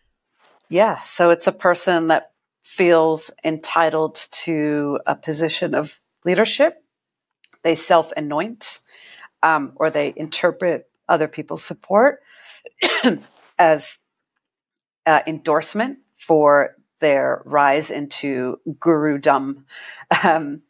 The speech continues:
and so they, they, uh, you know, have an ideology and, um, or they've gone through something like we all do. We've had a loss. And instead of processing that loss and, and, you know,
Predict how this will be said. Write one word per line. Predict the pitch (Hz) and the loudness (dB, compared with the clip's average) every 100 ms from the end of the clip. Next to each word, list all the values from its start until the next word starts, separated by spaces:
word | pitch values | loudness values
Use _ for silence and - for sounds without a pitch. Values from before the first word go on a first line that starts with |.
| _ | _
and | 160 175 | -2 -2
so | - 170 | 2 2
they, | 156 151 151 - - - - - _ - | 4 4 2 -2 -12 -20 -20 -20 _ 2
they, | 156 151 147 143 131 - | 4 6 4 0 -4 0
uh, | 139 127 131 135 - _ _ _ _ _ _ _ - | 2 2 0 -4 -10 _ _ _ _ _ _ _ -6
you | 175 | -4
know, | 143 139 - | -4 -8 -2
have | 160 151 | -2 0
an | 147 131 _ _ | -4 -8 _ _
ideology | 160 156 143 147 156 - 156 160 _ _ _ | -2 2 2 2 0 -6 -6 -8 _ _ _
and, | - 143 139 139 139 - - _ | -2 2 0 -2 -10 -18 -20 _
um, | 139 135 131 131 - _ _ _ - | -2 -2 -4 -10 -16 _ _ _ -6
or | |
they've | 160 165 | -2 0
gone | 214 233 | 2 0
through | 208 | -2
something | 170 175 160 160 151 151 _ _ | -4 -4 0 -2 -2 -8 _ _
like | 175 175 | -2 2
we | 165 | 4
all | 147 | 2
do. | 143 147 151 | 0 -6 -6
We've | 156 | -8
had | 156 156 | -4 -2
a | |
loss. | 147 143 143 - - - - - - - | 2 4 2 -2 -12 -14 -20 -20 -20 -2
And | 160 160 151 147 _ | 0 2 0 -6 _
instead | 160 160 156 151 | -10 -4 -2 0
of | 143 - _ - - - - _ | -4 -6 _ -20 -20 -20 -20 _
processing | - 180 175 - 160 | 0 0 0 -4 -2
that | 147 139 | -2 0
loss | 143 147 - 143 | 4 4 2 -4
and, | 143 135 | -4 -6
and, | 135 135 135 - _ | -6 -8 -8 -14 _
you | 147 | -2
know, | 139 135 | -2 -2